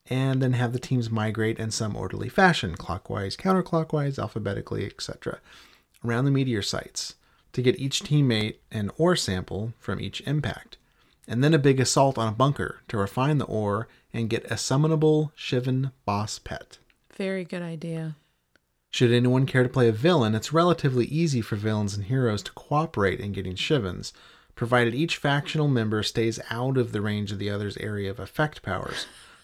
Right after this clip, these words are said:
Speaker 1: while either clearing mobs around meteors or suppressing bunker defenses."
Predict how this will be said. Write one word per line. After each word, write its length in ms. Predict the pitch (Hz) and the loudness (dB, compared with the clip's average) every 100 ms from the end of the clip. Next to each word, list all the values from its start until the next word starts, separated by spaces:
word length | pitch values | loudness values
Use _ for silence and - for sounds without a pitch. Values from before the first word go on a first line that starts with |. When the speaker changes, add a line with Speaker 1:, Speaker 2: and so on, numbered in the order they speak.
| - | -2
Speaker 1:
while 200 | 110 120 | 0 2
either 260 | 135 131 | 6 6
clearing 440 | 123 - 156 165 147 | 6 4 4 6 6
mobs 360 | 123 127 127 | 6 6 4
around 260 | 117 110 107 | 2 2 4
meteors 480 | 180 185 180 175 170 | 4 8 8 6 2
or 240 | - 135 | 0 0
suppressing 600 | 131 127 - 107 - 110 | 2 -2 -2 -2 -2 -4
bunker 320 | 98 95 101 95 | -4 -6 -4 -6
defenses." 680 | 95 85 76 - - - | -6 -6 -6 -6 -6 -12